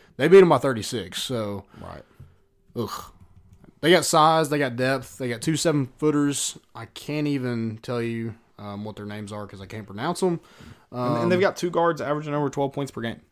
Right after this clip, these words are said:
Speaker 1: Yeah.
Speaker 2: Which I, ours are, but still.
Speaker 1: Which is very,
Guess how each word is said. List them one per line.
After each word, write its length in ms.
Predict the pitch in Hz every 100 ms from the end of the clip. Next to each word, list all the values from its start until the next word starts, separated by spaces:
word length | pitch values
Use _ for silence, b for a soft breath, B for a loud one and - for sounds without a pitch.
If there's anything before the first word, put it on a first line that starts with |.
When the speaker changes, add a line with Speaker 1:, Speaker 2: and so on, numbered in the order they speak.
| -
Speaker 1:
Yeah. 180 | 151 160 - _
Speaker 2:
Which 100 | -
I, 120 | 123 131 _ -
ours 220 | 143 117
are, 240 | - 107 -
but 260 | 123 117 -
still. 300 | - - - -
Speaker 1:
Which 180 | 135
is 120 | 156 131
very, 640 | 143 208 214 156 127